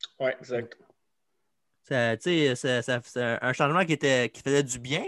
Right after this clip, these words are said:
Speaker 2: mais en même temps, euh, quand que le vrai Taker est revenu par après, ben, ça faisait du bien
Speaker 1: Ouais.
Speaker 2: aussi.
Speaker 1: Ouais. Mais tu sais, en même temps, t'as pas le choix de faire évoluer le personnage parce que, tu sais, le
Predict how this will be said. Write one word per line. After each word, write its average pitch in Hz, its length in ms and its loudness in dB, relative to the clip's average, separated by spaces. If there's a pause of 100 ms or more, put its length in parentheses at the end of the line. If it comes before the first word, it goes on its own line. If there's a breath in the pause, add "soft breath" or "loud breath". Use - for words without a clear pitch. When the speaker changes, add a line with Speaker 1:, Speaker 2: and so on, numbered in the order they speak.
Speaker 2:
mais 180 60 0
en 156 60 2
même 139 160 -4
temps, 180 240 2
euh, 127 360 0 (680)
quand 170 140 0
que 180 80 2
le 151 140 6
vrai 143 200 2
Taker 156 340 2
est 156 40 6
revenu 131 320 2
par 131 180 2
après, 139 400 -2
ben, 113 180 -4
ça 107 180 -10
faisait 120 240 -8
du 113 120 -14
bien 117 200 -2
Speaker 1:
Ouais. 113 60 -4 (760)
Speaker 2:
aussi. 135 100 -4
Speaker 1:
Ouais. 110 220 -4 (720)
Mais 143 140 4
tu 139 60 -4
sais, 180 300 6
en 147 80 6
même 139 140 2
temps, 180 180 6
t'as 175 120 2
pas - 140 4
le 139 60 8
choix 160 200 2
de 160 40 0
faire 151 180 6
évoluer 135 380 6
le 143 80 0
personnage 139 680 2
parce 120 200 -2
que, 120 220 -2
tu 110 60 -10 (1200 loud breath)
sais, 151 460 6
le 117 80 -12